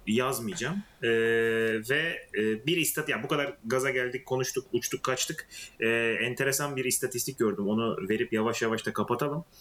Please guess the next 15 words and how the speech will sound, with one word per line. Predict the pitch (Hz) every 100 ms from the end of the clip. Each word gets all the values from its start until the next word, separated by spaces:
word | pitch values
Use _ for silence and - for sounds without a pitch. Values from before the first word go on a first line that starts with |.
| -
E, | 110 107 104
ilk | 110 127
dokuz | 120 156
maçın | 139 -
sekizini | 120 117 117 123 139
kazanıp | 139 123 113 104
şampiyon | 113 113 131 127
olamayan | 135 143 131 147 156
sadece | - 127 120 123 120
bir | 143
takım | 131 - 131
var. | 135 131 -
İki | 113 135 156
kez | 135 131 - -
Arsenal'mış. | 135 139 127 110 143 - -